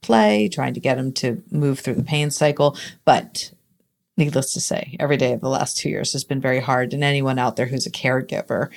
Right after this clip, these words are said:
knows the, the person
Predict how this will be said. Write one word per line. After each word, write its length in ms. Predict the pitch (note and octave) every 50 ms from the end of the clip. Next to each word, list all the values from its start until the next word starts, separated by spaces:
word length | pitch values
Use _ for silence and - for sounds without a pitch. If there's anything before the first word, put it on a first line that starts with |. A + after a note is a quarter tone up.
| - - - - _
knows 480 | - D3 C#3 B2+ B2+ B2+ B2+ C3 - -
the, 380 | - - - F3+ D#3 - - _ _ _ _ _ _ _ _ _ _ _ _ _ _ -
the 80 | - C#3
person 400 | - F3+ E3 - - C#3 C3